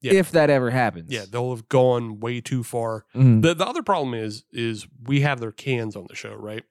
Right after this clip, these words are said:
Speaker 2: Correct.
Speaker 1: So any of their, um, controversial beers would be on tap and
Speaker 2: Right.
Speaker 1: they wouldn't get made again.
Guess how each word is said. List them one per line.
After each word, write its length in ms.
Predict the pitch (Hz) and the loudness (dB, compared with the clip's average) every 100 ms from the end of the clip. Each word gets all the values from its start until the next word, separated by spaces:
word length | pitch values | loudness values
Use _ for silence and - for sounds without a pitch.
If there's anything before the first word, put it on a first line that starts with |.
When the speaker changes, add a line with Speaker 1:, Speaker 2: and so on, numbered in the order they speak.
| _ | _
Speaker 2:
Correct. 520 | - 117 92 - - - _ _ | 2 4 4 0 -14 -16 _ _
Speaker 1:
So 520 | - 147 131 123 117 - | -2 0 2 0 -4 -2
any 220 | 180 208 | 0 0
of 160 | 180 | 0
their, 340 | 135 135 123 117 _ _ _ _ _ _ _ _ - | 2 2 0 -4 _ _ _ _ _ _ _ _ -8
um, 380 | 107 110 107 101 - | -2 0 0 -4 -8
controversial 680 | - 156 - 113 110 120 151 | 0 0 0 -2 -2 0 0
beers 400 | 143 160 180 - - _ _ - | 0 0 -2 -6 -14 _ _ 0
would 180 | 131 120 | 0 2
be 160 | 127 | -2
on 200 | 110 113 | 0 -2
tap 400 | 101 - 120 139 - | -2 -4 -4 -4 2
and 80 | 107 | 2
Speaker 2:
Right. 180 | 95 | 2
Speaker 1:
they 60 | 107 | -4
wouldn't 220 | 113 120 - | -6 -8 -10
get 140 | - | -14
made 180 | 104 101 | -14 -16
again. 320 | 98 104 | -16 -16